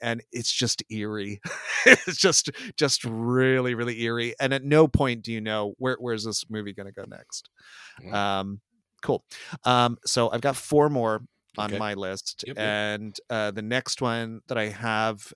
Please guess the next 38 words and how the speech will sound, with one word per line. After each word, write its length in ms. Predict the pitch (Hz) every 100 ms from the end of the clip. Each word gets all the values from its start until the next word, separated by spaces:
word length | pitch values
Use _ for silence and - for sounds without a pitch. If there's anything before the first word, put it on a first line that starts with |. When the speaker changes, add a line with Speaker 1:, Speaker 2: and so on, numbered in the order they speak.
| _
Speaker 1:
is, 580 | 117 110 107 107 104 - -
uh, 160 | 110 110 -
Edward 340 | 131 147 117
Berger's 680 | 127 120 110 120 117 110 - -
All 200 | 117 120
Quiet 560 | - 123 117 110 107 -
on 120 | 110
the 80 | 104
Western 460 | 104 - 113 104
Front. 360 | - 110 98 101 _ _ - - - - - -
And 360 | 113 110 110 -
I 140 | 139 196
was 200 | 160 123
actually 380 | 127 120 131 113
getting 280 | 120 110 107
worried 500 | 131 135 123 104 98
that 160 | 120
this 180 | 117 -
movie 420 | 120 139 135 120
was 180 | 107 101
going 220 | 113 110
to 60 | 104
be 140 | 113 101
overlooked 680 | 107 104 107 131 120 - -
in 100 | 113
awards 460 | 104 110 151 143 -
season 440 | 120 101 98 104
because 240 | 107 - 113
I 80 |
didn't 260 | 110 147 123
see 220 | - 143
it 140 | 127 -
get 200 | - -
mentioned. 840 | 113 120 117 - 107 98 101 - _ - - -
Speaker 2:
Right. 320 | - 113 110 110
Speaker 1:
And 280 | 107 107 - -
just 420 | - 147 165 -
yesterday, 1080 | 131 123 151 175 - 135 107 98 98 98 107